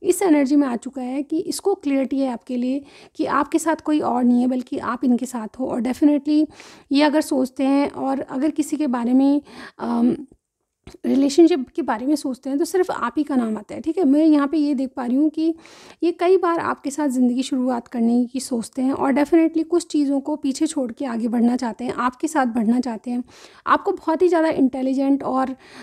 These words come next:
अम, ऐसे न्यू लव की एनर्जी मुझे यहाँ पे दिखाई दे रही है। आपको बहुत ऐसे जैसे कोई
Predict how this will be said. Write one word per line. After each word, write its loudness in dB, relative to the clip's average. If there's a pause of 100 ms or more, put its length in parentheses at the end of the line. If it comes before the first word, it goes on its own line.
(140)
अम, 2 (260)
ऐसे 2
न्यू 8
लव 4
की -4
एनर्जी 0
मुझे 2
यहाँ -2
पे -6
दिखाई -8
दे -6
रही -6
है। -12
आपको -8
बहुत -4
ऐसे -2
जैसे 0
कोई 2